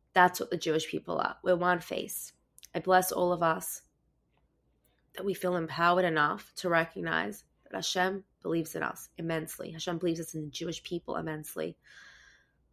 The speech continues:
And we have the choice. All we have to do is just recognize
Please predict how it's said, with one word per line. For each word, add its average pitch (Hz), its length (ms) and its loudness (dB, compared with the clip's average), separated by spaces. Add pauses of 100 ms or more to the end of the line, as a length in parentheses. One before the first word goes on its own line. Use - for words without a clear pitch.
(320)
And 165 100 0
we 185 100 2
have 185 280 6
the 208 80 0
choice. - 680 2 (320)
All 180 100 0
we 196 80 6
have 202 160 4
to 185 80 0
do 170 500 2 (380)
is 160 100 -8
just - 200 -8
recognize 175 720 0